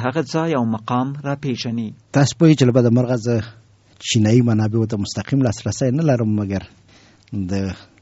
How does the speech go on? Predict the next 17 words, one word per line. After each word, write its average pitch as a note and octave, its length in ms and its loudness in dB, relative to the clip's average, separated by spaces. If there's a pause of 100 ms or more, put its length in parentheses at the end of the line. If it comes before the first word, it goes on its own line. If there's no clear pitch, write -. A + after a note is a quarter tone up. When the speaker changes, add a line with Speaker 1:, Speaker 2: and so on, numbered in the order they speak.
(240)
Speaker 2:
انګلیسي G#2 720 0
او A#2 100 4
فرانسوي G#2 500 -2
منابعو A2+ 460 2
نه A2 140 -2
مې G2+ 140 -6 (580)
د G#2+ 40 -6
کنفوسیوس - 640 -4
یو A2+ 80 -2
څو - 180 -6
خبرې، G#2 460 -6
اه، - 680 -12
راټولې G2 480 -4
کړې C#3 280 2
دي A#2+ 100 -2 (720)
چې - 80 -6
د G2 120 -4